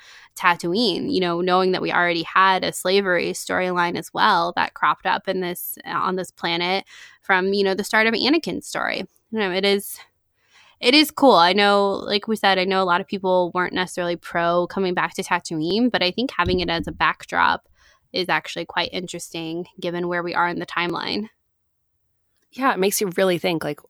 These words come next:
Speaker 2: is slavery still part of the galaxy, and is it
Speaker 1: Mm-hmm.
Speaker 2: still in Tatooine?
Speaker 1: Is Watto still
Speaker 2: Because
Speaker 1: there?
Speaker 2: I, <laughs> I, right? I think that all these questions are actually super valid because I do wonder how it's gonna, I,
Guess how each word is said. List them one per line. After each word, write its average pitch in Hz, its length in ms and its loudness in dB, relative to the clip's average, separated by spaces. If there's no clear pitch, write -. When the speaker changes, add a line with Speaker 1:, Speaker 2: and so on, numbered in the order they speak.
Speaker 2:
is 180 180 -2
slavery 170 440 -2
still 175 300 0
part 170 220 2
of 175 80 0
the 165 60 -8
galaxy, 190 600 0
and 180 140 2
is 196 80 2
it 196 60 -2
Speaker 1:
Mm-hmm. 196 80 -2
Speaker 2:
still 175 180 0
in 175 80 -2
Tatooine? 156 520 -6
Speaker 1:
Is 190 100 -4
Watto 175 420 2
still 226 220 2
Speaker 2:
Because 185 420 2
Speaker 1:
there? 233 120 2
Speaker 2:
I, - 40 -4
<laughs> 220 80 4
I, 220 40 4
right? 220 440 4
I 247 80 2
think 294 220 4
that 349 160 2
all 233 120 6
these 220 200 -2
questions 208 480 0
are 180 240 4
actually 180 320 2
super 190 300 -2
valid 185 500 2
because 185 540 -2
I 208 100 4
do 202 500 4
wonder 185 400 4
how 170 240 2
it's 175 160 -2
gonna, 170 220 -4
I, - 280 0